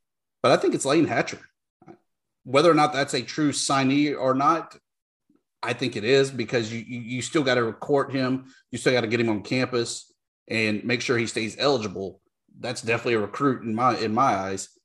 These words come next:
So I, I think Texas State wins the, the, the transfer portal battle as well. And I think that that's one of the best recruits, if, if you wanna look at it, including those transfer portal guys, one of the best recruits of the Sun Belt Conference.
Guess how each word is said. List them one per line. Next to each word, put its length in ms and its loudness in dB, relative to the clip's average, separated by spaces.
So 260 6
I, 320 2
I 20 2
think 220 0
Texas 320 -4
State 240 0
wins 280 0
the, 240 4
the, 300 -12
the 60 -2
transfer 480 2
portal 340 -2
battle 340 2
as 140 -4
well. 300 6
And 120 0
I 60 4
think 220 -2
that 100 -2
that's 240 -2
one 140 2
of 80 0
the 40 2
best 260 0
recruits, 600 -4
if, 280 -4
if 160 -6
you 80 -2
wanna 200 6
look 200 4
at 160 6
it, 180 -2
including 540 4
those 140 -2
transfer 340 -2
portal 280 -2
guys, 240 0
one 140 4
of 80 4
the 40 4
best 280 2
recruits 380 -4
of 480 0
the 60 -4
Sun 200 0
Belt 160 0
Conference. 440 -2